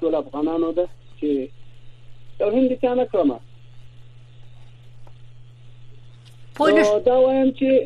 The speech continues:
Speaker 1: اول زه، اه، دا ټول افغانانو باندې په مجموع کې غږ کومه، چې اوس خو جنګ پای ته رسېدلی ده.
Speaker 2: اها.
Speaker 1: نو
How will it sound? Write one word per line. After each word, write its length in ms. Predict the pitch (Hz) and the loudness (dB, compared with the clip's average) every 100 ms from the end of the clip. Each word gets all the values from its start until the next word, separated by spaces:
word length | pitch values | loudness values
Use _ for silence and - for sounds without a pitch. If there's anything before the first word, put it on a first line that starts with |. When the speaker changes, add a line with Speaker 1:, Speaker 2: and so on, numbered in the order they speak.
| - | -2
Speaker 1:
اول 420 | 208 233 262 254 240 | -2 2 4 2 4
زه، 120 | 262 262 254 - | 6 6 4 -4
اه، 220 | 226 226 | -2 0
دا 160 | 220 233 226 - - | 2 0 -2 -4 0
ټول 140 | 294 | 2
افغانانو 500 | 240 185 202 196 196 | 2 0 -2 0 0
باندې 240 | 180 185 185 | 2 0 0
په 60 | 180 | 0
مجموع 340 | 175 165 185 | -2 0 0
کې 120 | 170 165 | 0 0
غږ 120 | 170 165 | 0 0
کومه، 340 | 151 156 151 147 - | -2 -2 -2 -6 -10
چې 60 | - | -4
اوس 180 | 226 247 - | 0 0 0
خو 100 | 233 226 - - - - - - - - - - - - | 0 0 -2 -14 -14 -14 -16 -18 -18 -20 -20 -20 -10 0
جنګ 200 | 220 247 233 | 0 2 -2
پای 220 | 240 233 226 | 0 0 2
ته 100 | 220 | 2
رسېدلی 580 | 202 - 196 202 185 143 | 2 0 0 2 4 2
ده. 160 | 120 - - | -2 -6 -6
Speaker 2:
اها. 320 | 180 143 185 233 - - - - - - - - - - - - - - - - - - - | -4 -2 -2 -4 -10 -20 -18 -18 -16 -16 -16 -18 -16 -16 -16 -16 -18 -18 -18 -20 -18 -16 0
Speaker 1:
نو 420 | 220 226 226 233 | 2 4 4 0